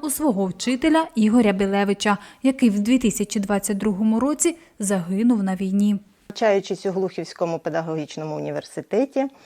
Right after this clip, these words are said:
Speaker 2: був у нас такий викладач предмету хом, це художня обробка матеріалу, Білевич Ігор Володимирович, майстер, який загинув на війні. І ось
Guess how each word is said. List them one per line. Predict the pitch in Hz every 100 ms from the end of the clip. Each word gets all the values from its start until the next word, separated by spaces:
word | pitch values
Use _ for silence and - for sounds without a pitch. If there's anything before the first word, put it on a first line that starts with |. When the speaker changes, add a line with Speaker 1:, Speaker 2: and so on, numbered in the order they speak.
| - - - - -
Speaker 2:
був | 165 196 190
у |
нас | 175 160
такий | - 165 180
викладач | 156 - 165 147 175 190 - _
предмету | - 185 170 190 165 160
хом, | - 175 180 214 - -
це | 185
художня | 185 190 208 180
обробка | 160 175 - 165
матеріалу, | 160 - 160 170 269 294 285 - - -
Білевич | 170 180 220 214 175
Ігор | 175 165
Володимирович, | 160 147 135 143 - 143 - _
майстер, | 170 160 214 - 170
який | - 175
загинув | 170 151 180 175
на | 160
війні. | 156 147 151 156
І | 262
ось | 320 311